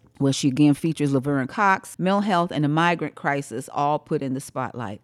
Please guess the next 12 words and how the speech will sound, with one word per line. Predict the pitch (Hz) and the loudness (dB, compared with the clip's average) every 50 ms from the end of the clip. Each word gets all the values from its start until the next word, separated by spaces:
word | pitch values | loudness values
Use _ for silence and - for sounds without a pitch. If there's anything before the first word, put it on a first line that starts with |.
| - _ | -10 _
The | 156 160 | -4 -2
group | 151 160 202 233 233 - | 0 2 2 2 2 0
is | 240 233 220 | -2 -2 -2
described | 247 202 - - - 185 170 156 151 147 - - | -4 -6 -8 -6 -4 -2 2 2 2 2 0 -2
as | 135 127 131 | -4 -4 -6
a | 131 | -6
collection | - - 151 147 160 165 170 - - 151 | -6 -4 -2 0 0 0 0 -2 -4 -4
of | 135 - - | -6 -6 -8
trailblazing | - - - 214 226 226 226 214 180 185 185 185 180 175 175 165 170 160 | -8 -4 0 2 2 2 2 2 2 2 2 4 4 2 0 -2 -4 -4
change | - 208 175 165 160 160 160 | -2 -2 0 0 0 0 0
makers | 160 156 151 147 147 151 143 143 - - - | 0 0 0 0 0 0 -2 -4 -4 -8 -12
united | 160 143 165 185 180 190 214 233 233 220 208 - 135 110 101 | -8 -4 -2 0 2 4 4 4 4 4 2 0 0 -2 -2